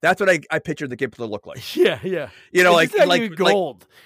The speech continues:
Speaker 2: He was like Goldust, the wrestler from the nineties.
Speaker 1: He was. He was like Goldust with, like, like,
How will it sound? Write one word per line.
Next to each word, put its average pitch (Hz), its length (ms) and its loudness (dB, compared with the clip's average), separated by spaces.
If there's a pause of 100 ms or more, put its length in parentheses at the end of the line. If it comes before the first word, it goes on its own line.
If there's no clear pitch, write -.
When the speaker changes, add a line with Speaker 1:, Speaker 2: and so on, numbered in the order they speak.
Speaker 2:
He 202 120 -12
was 226 160 -6
like 247 180 4
Goldust, 175 580 -4
the 147 100 -10
wrestler 156 380 -6
from 139 120 -18
the 135 80 -14
nineties. 123 560 -14
Speaker 1:
He 196 120 -2
was. 294 260 6
He 180 80 0
was 175 140 -2
like 180 140 2
Goldust 240 540 4
with, 202 280 2
like, 180 300 -2 (300)
like, 165 260 -4